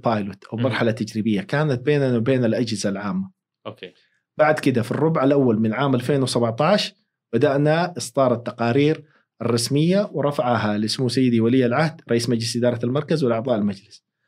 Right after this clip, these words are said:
Speaker 1: بعد كده من الربع الرابع ألفين وسبعتاش،
Speaker 2: هذه تقارير ربعية.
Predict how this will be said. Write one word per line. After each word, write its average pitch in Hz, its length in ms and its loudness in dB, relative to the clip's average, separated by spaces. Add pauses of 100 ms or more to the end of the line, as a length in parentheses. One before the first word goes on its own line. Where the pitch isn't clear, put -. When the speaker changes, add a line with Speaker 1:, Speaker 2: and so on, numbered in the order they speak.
(300)
Speaker 1:
بعد 147 220 2
كده 123 340 0 (400)
من 117 80 0
الربع 143 320 2
الرابع 131 440 2
ألفين 139 280 -2
وسبعتاش، 139 460 0
Speaker 2:
هذه 165 40 2
تقارير 156 320 0
ربعية. 110 480 -4